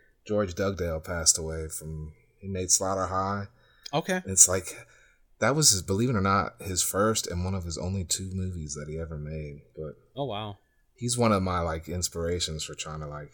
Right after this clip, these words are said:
Speaker 1: actually try to just go at it and do one of my stories and make a movie. 'Cause the fact that that was his first flick was pretty impressive to me. So.
Speaker 2: Yeah.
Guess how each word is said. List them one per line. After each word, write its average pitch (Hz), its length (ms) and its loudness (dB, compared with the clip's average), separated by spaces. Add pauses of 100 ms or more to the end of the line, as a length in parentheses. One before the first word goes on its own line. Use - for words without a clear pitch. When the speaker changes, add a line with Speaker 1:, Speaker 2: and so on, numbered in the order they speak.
Speaker 1:
actually - 300 -12
try 76 240 -8
to 76 100 -10
just - 380 -10 (320)
go 80 220 -2
at 82 160 -4
it 87 120 -4
and 76 220 -12 (340)
do 80 120 -10
one 82 120 -6
of 80 60 -4
my 80 140 -6
stories 80 460 -6
and 73 120 -16
make 82 180 -12
a 78 40 -20
movie. 73 440 -16
'Cause - 220 -20 (1200)
the - 60 -12
fact 82 260 -4
that 82 140 -2
that 92 160 2
was 92 140 2
his 80 120 -4
first 85 340 0
flick 87 220 -4
was - 300 -4
pretty 80 180 -10
impressive 73 500 -14
to 73 60 -20
me. 76 220 -18 (200)
So. 78 80 -20 (400)
Speaker 2:
Yeah. 143 180 2